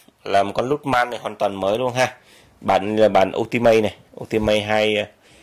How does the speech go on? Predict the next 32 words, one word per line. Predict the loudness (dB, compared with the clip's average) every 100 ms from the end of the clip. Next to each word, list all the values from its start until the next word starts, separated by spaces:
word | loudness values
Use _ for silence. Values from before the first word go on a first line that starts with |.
| _ _ -16 -8
Ultimate | -6 0 2 2
này. | 0 -6 -12 _ -20
À, | -18 -14 -2
con | 0
này | 2
là | 0
model | 2 4 4 2
sáu | -2 -2
lẻ | -2
sáu. | 0 2 2 0 _ _ _ _ _ _ _ -8
Ai | -4
cũng | -2 -2
biết | 0
rồi, | 2 2
nó | 2
có | -4
cái | -2
vỏ | -2
gỗ | 0 -2 -2
rất | -2
là | 0
đẹp | 0 -2
này. | -8 -10 _ -20
Đó. | -18 -18 _ _ -20 -20 -20 -20 _ -6
Rất | 0
là | 2
đẹp | 2 2
luôn. | 0 0 -4 _ _ -16
Và | -8 -4 -4 -6 -16 -20 -20 -16 -2
con | 2
này, | 4 4 4
ờ, | 2 2